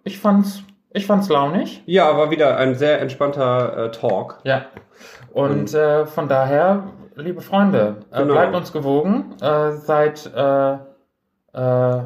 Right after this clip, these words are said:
Speaker 1: fleißig, äh, und, und lernt in der Zeit, wo wir uns nicht hören, für
Speaker 2: Genau,
Speaker 1: die
Speaker 2: ihr habt
Speaker 1: nächste
Speaker 2: jetzt
Speaker 1: mündliche Prüfung.
Speaker 2: eine, eine Woche Zeit und wir haben auch eine kleine Hausaufgabe wieder für euch.
Speaker 1: Ja.
Speaker 2: In der großen Pause.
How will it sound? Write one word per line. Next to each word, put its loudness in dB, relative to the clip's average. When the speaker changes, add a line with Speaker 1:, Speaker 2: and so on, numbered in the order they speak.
Speaker 1:
fleißig, 0
äh, 0
und, -4
und -4
lernt 0
in -8
der 2
Zeit, 0
wo -4
wir 0
uns -4
nicht -4
hören, -2
für -4
Speaker 2:
Genau, 4
Speaker 1:
die 6
Speaker 2:
ihr 6
habt 2
Speaker 1:
nächste 2
Speaker 2:
jetzt 4
Speaker 1:
mündliche -4
Prüfung. -8
Speaker 2:
eine, 2
eine 2
Woche -4
Zeit 2
und -4
wir -2
haben 0
auch -4
eine -4
kleine -4
Hausaufgabe -6
wieder -8
für -18
euch. -8
Speaker 1:
Ja. -4
Speaker 2:
In 0
der 4
großen -2
Pause. -2